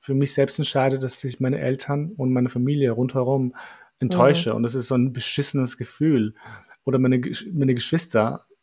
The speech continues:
Speaker 1: äh, ähm, I don't know, ich glaube, das ist so ein Druck, mit dem ich ein bisschen herumlaufe, wenn man sich für sich selbst entscheidet, dass man vielleicht der Buhmann ist.
Speaker 2: Das Gefühl kenne ich auf jeden Fall.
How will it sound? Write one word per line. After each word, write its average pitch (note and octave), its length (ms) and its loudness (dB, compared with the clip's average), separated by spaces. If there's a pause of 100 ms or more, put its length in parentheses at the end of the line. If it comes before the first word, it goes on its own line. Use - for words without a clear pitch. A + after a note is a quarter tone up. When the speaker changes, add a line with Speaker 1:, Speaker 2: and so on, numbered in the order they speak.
(140)
Speaker 1:
äh, B2+ 60 -6
ähm, B2+ 1120 0 (640)
I - 40 -2
don't C#3 160 6
know, C3 100 2
ich B2 160 0
glaube, C3 300 4
das - 180 -2
ist - 80 -6
so C3+ 80 0
ein A#2 100 0
Druck, C3 300 0
mit C3 140 0
dem C3 160 4
ich B2+ 160 -2
ein B2+ 80 2
bisschen B2 260 -2
herumlaufe, B2 800 0 (640)
wenn A#2+ 140 -4
man B2 200 2
sich A#2+ 220 -4
für C3 80 0
sich A#2 180 -4
selbst A#2+ 240 2
entscheidet, A#2+ 380 2
dass A2+ 140 -4
man A#2 100 0
vielleicht A#2 320 -2
der A#2+ 60 0
Buhmann C3 460 2
ist. - 420 -6 (320)
Speaker 2:
Das E3+ 240 2
Gefühl D#3+ 280 0
kenne D#3+ 280 2
ich D#3+ 100 -4
auf D3+ 160 0
jeden D#3+ 220 2
Fall. E3 420 2